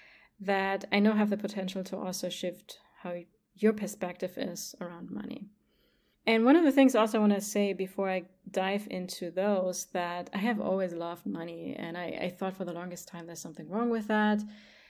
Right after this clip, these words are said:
And then I went on this journey of, like, I shouldn't make a lot of money because it's a bad thing, you know? <laughs> And I did a lot of, a lot of inner work on that. And one of the things that human design has really helped me with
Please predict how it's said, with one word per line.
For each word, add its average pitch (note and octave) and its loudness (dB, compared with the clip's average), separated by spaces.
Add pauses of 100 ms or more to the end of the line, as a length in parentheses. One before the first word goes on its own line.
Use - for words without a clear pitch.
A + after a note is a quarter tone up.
(340)
And F#3 0
then G3 4
I G3+ 2
went F#3 0
on F#3 0
this F3 -4
journey F#3 -2
of, E3+ -6
like, E3+ -8
I - -14
shouldn't F#3 -2
make B3 4
a A3+ 2
lot A3 4
of G#3 4
money G3+ 2
because F3 -6
it's E3 -10
a E3+ -8
bad E3 -10
thing, B3 4
you F#3+ 2
know? A3 4 (280)
<laughs> A#3 2 (840)
And G3+ 4 (500)
I G#3 8
did A3+ 8
a G3+ 10
lot F#3 6
of, F#3+ -4
a F#3+ 4
lot F3+ 0
of F3+ -2
inner F3+ -2
work D#3+ -6
on G3+ 2
that. G#3 4 (160)
And F3 -6
one F#3+ 0
of F#3+ -2
the F3+ -4
things F3+ -6
that F3+ -6
human F#3+ -2
design E3+ -6
has E3+ -12
really F3+ -4
helped F3 -10
me G#3 4
with A3+ -2